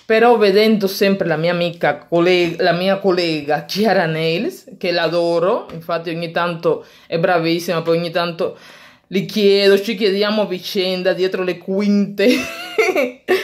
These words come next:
"Amore, tesoro, cosa hai preso? Cosa è arrivato?" Ogni tanto mi manderà in rovina, soprattutto con quel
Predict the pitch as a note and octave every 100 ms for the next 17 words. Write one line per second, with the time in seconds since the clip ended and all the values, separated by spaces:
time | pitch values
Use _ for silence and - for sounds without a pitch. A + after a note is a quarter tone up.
0 | - C4+ C#4+ D#4 D#4+ D4+ D4 D4 D#4+ D4+
1 | D4 D4 D4+ C#4 - D4 D4 C#4+ D4 B3
2 | C4+ C4+ C#4 C4+ C4+ C#4 C#4 C4 C4 G3+
3 | G3 - - A#3 B3 B3 B3 A#3+ A3 G#3
4 | G3 G#3+ A#3+ B3+ B3+ G#3 A3 A3 B3 B3+
5 | G#3 F#3+ F#3+ G3+ A3 G#3 F#3+ G#3 A3 A3